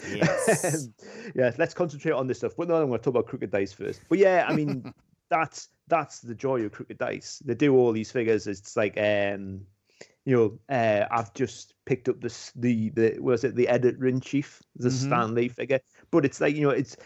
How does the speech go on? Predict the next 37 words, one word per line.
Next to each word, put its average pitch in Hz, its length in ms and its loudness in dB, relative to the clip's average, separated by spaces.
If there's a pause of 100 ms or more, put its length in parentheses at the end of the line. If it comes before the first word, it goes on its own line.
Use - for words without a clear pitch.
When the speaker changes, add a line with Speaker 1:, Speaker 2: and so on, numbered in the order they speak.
(180)
Speaker 2:
almost 160 380 4
like 135 160 0
the 127 80 4
wording 120 460 6
of 110 100 -2
the 104 80 -10
figures 107 400 0
is, 101 200 -10
is, 117 280 -4
is 117 220 0
a 117 40 -2
joy 117 360 6
in 107 80 2
itself. 113 500 0
You 113 60 -6
know 110 60 -2
what 123 40 0
I - 60 0
mean? 107 60 -2
And 107 80 -2
the 110 60 -2
guy 107 220 0
go, 98 180 -2
"Ah, 92 200 -4
it's - 120 -12
clever 165 320 -2
what 147 160 0
you've 139 140 -2
done 139 240 -4
there." - 220 -4
<laughs> - 40 -14
So, - 200 4 (220)
Speaker 1:
Yeah. - 240 -6 (540)
Speaker 2:
but, 143 140 6
um, 110 200 4
yeah. 107 240 0
So 156 260 2